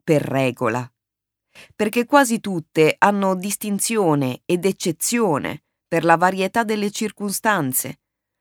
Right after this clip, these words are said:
le quali non si possono fermare con una medesima misura. E queste distinzione e eccezione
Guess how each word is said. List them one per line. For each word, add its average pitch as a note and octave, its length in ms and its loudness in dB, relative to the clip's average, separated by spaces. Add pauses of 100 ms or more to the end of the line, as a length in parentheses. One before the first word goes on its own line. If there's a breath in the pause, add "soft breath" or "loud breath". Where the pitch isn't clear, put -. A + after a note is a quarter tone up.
(120)
le B3+ 160 0
quali B3+ 320 4
non G#3+ 180 -2
si G#3+ 160 -4
possono F3+ 420 0
fermare D#3+ 580 4
con D#3 180 -2
una D#3 240 2
medesima D3+ 560 2
misura. A#2+ 520 -4 (840)
E C#3+ 200 0
queste E3+ 460 0
distinzione F3+ 1040 0
e C#3 240 -2
eccezione D#3+ 840 0